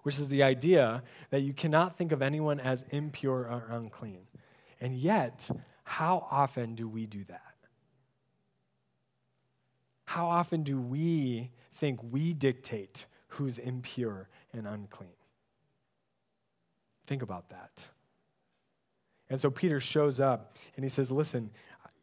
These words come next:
I can't do this. I get it. I get what Jesus is doing. This is groundbreaking for the history of the church because for the first time, we're seeing that when it comes to God's kingdom, there are no more categories.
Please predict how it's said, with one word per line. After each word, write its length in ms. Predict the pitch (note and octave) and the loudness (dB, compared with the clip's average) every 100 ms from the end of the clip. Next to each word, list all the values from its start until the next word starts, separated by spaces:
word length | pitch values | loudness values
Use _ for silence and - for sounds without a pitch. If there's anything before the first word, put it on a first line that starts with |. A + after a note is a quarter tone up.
| - | -2
I 200 | C#3+ D#3 | 2 2
can't 520 | D#3+ - E3 D#3+ B2+ | 0 -4 -2 -2 -4
do 140 | C3+ | -4
this. 160 | B2+ A#2+ - | -2 -2 -2
I 80 | |
get 420 | C#3 C3 B2 D3+ D#3+ | -2 -2 2 6 8
it. 140 | E3 | 6
I 120 | B2 | 4
get 560 | B2+ A#2+ - D#3 E3+ - | -2 -2 2 4 2 -2
what 360 | C3 D3 C#3 - | 4 4 4 -4
Jesus 500 | C3+ C#3 D3 C#3+ C#3 | -4 -2 -2 -4 -4
is 100 | B2 | -4
doing. 420 | A2+ C3+ C3 C3 B2 - | -2 -2 -2 -4 -10 -8
This 200 | - C#3 | -4 0
is 120 | D3 B2+ | 0 -2
groundbreaking 920 | A#2+ A#2+ C#3 E3 F3+ E3 F3 F3+ E3 | -4 2 6 6 6 6 6 4 -2
for 80 | C#3+ | 0
the 120 | C3 | 0
history 520 | C3 E3 D#3+ D#3 D3+ | 2 0 0 2 4
of 100 | C3+ | 2
the 80 | B2+ | 0
church 420 | B2+ D3+ E3 E3+ | 2 4 4 4
because 280 | C#3 D3 C3+ | -4 -4 -4
for 100 | C#3 | -4
the 80 | B2+ | -6
first 380 | - D#3 D#3+ | 0 0 2
time, 320 | D3+ C3+ D#3 F#3 - - | 2 2 2 0 -10 -2
we're 100 | D3+ | 0
seeing 380 | E3+ - E3+ F3 | 2 4 4 6
that 160 | E3+ C#3 | 6 6
when 140 | D3 | 2
it 100 | C#3 | 2
comes 240 | E3 E3+ | 0 0
to 100 | - | 0
God's 360 | C#3+ C#3+ D3 D3 | 2 6 8 6
kingdom, 400 | - C#3+ D#3 F#3 | 0 -2 2 4
there 120 | C#3+ | 6
are 140 | B2+ A#2 | 6 4
no 180 | B2+ | 0
more 220 | D3 D#3 D#3+ | 2 2 2
categories. 800 | D#3+ A#2 G#2 G#2 G2+ - - | -2 -6 -6 -12 -20 -20 -20